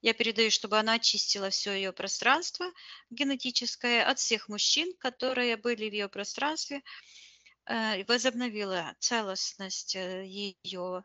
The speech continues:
божественного, божественной сущности и восстановила ее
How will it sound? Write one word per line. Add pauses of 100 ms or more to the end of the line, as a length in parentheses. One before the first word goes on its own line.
(100)
божественного, (440)
божественной
сущности (760)
и
восстановила
ее